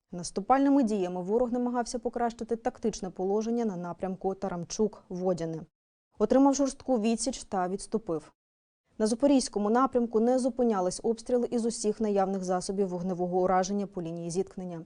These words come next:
Противник задіяв авіацію біля Щербаків, Залізничного та Новоандріївки.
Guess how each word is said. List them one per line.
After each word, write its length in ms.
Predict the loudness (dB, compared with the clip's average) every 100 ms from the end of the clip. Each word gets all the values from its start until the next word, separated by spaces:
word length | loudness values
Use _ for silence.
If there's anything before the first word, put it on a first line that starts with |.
| -16 _ _ _ 0
Противник 460 | 2 4 4 4
задіяв 380 | 4 4 6 4
авіацію 600 | 4 4 4 4 2 -2
біля 240 | 0 0 -2
Щербаків, 640 | -2 0 0 0 0 0
Залізничного 800 | 0 -4 -2 -2 -2 0 0 0
та 200 | 0 -4
Новоандріївки. 880 | -4 -6 -4 -2 -2 -2 -4 -10 -12